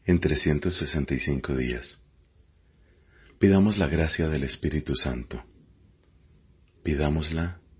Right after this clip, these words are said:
con toda la Iglesia, porque el Espíritu es el alma de toda la Iglesia, y es el único que puede dirigir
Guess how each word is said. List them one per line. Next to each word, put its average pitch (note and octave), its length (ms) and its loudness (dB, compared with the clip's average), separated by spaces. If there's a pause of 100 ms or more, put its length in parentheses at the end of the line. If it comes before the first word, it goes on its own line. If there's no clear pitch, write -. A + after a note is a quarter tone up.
(140)
con E2 180 2
toda E2 260 4
la D2+ 120 0
Iglesia, C#2+ 540 -2 (1200)
porque F#2 260 2
el D#2 120 6
Espíritu D#2 720 0
es D#2 160 -4
el E2+ 120 0
alma E2+ 320 4
de C2+ 140 -2
toda D2+ 280 0
la C#2+ 100 0
Iglesia, C#2+ 520 -2 (1000)
y D#2+ 100 4
es D2+ 120 0
el E2 140 4
único F2 320 4
que D2+ 100 -2
puede D2+ 320 4
dirigir D2+ 640 -2